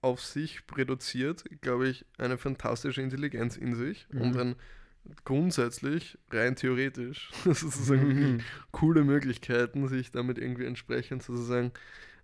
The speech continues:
Speaker 1: äh, ja, halt zu manövrieren,
Speaker 2: Aber
Speaker 1: so
Speaker 2: auch
Speaker 1: durchs
Speaker 2: so,
Speaker 1: Leben.
Speaker 2: auch so,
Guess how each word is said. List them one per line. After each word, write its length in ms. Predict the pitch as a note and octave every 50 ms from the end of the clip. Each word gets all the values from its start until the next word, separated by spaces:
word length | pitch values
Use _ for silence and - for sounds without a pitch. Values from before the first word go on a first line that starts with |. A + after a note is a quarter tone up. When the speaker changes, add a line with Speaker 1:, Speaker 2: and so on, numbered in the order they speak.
| -
Speaker 1:
äh, 220 | - A#2 A#2 A#2 A#2+
ja, 140 | B2 B2 A#2 A#2 -
halt 280 | A#2 A2+ A2+ A2+ - -
zu 140 | - - B2+
manövrieren, 580 | B2+ A#2+ B2 B2+ B2 A#2+ A#2+ B2+ B2 C3+ C3 B2+
Speaker 2:
Aber 100 | C3 B2+
Speaker 1:
so 60 | C#3 D#3
Speaker 2:
auch 120 | D3+ D3+ D3+
Speaker 1:
durchs 140 | - - -
Speaker 2:
so, 100 | - -
Speaker 1:
Leben. 220 | C#3 C#3 C3+ C#3+ -
Speaker 2:
auch 180 | D#3+ C#3 C3
so, 200 | - - - C3+